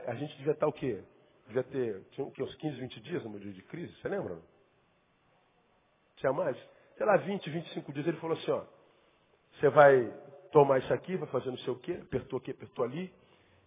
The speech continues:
"e no quadragésimo segundo dia tua dor passa." Falei, "Ah, isso é adivinhação? Adivinhamento? Que isso?"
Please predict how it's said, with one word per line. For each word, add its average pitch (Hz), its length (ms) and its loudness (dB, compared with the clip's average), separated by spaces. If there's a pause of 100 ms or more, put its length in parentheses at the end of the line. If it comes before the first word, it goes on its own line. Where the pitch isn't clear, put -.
(160)
"e 151 60 -2
no 151 100 0
quadragésimo 160 680 6
segundo 147 380 -6
dia 135 240 -4
tua 151 140 -4
dor 135 220 -8
passa." - 440 -6 (760)
Falei, 104 160 -10
"Ah, 87 100 -14 (100)
isso - 180 -18
é - 40 -10
adivinhação? 107 640 -4 (180)
Adivinhamento? 113 560 -6 (420)
Que 170 80 -2
isso?" - 360 -4